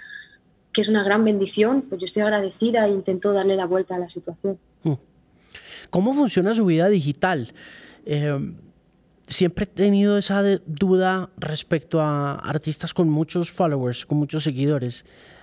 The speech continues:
Speaker 2: Eh, ¿cómo, cómo organiza los comments? <laughs> ¿Cómo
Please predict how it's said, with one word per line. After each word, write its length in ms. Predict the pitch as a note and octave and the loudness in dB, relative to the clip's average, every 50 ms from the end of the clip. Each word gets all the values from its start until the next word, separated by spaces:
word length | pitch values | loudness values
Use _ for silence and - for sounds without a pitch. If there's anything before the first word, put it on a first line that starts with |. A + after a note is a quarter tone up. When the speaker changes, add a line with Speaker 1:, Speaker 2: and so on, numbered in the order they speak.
| _ _ | _ _
Speaker 2:
Eh, 240 | - - D3+ D3 - B2+ - | -6 -4 -2 -2 -4 -6 -6
¿cómo, 320 | - - D3+ D#3 D#3 - | -4 -4 -4 -2 -4 -4
cómo 580 | - - D#3+ E3+ F3+ F#3 F#3 F3+ F3 F3 E3 E3+ - - - - _ _ | -4 -2 0 2 2 2 2 2 2 0 -2 -4 -10 -20 -20 -20 _ _
organiza 920 | D#3+ D3 C#3 D3 D3 D3 D3 D3+ - F3+ F3 F3 F3 F3 F3 F3 E3+ E3 | -4 -2 0 2 2 2 2 2 2 0 2 2 2 2 2 0 0 -2
los 240 | E3+ E3 D#3 - - | -2 -2 -2 -4 -4
comments? 560 | - - F3+ E3+ D3+ B2 A2+ A#2 - - - - - - - - | -4 -2 0 0 2 0 -2 -4 -4 -4 -4 -4 -4 -8 -10 -2
<laughs> 220 | - D#3 B2 - - | -2 -2 -2 -2 -2
¿Cómo 480 | - D#3+ D#3+ E3 E3+ E3+ - F#3 E3+ | 0 0 2 2 2 2 2 0 0